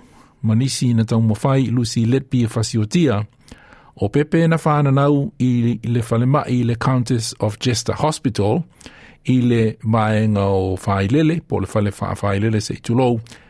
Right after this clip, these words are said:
le neonatal unit. O e na maali liu, e au fi ai ia ni masanga na Fasiotia uma, o le Pepe au pito la ititi,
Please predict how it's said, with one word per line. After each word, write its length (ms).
le 320
neonatal 720
unit. 400
O 160
e 320
na 580
maali 360
liu, 260
e 80
au 160
fi 240
ai 380
ia 420
ni 220
masanga 600
na 100
Fasiotia 600
uma, 380
o 520
le 100
Pepe 300
au 140
pito 320
la 100
ititi, 460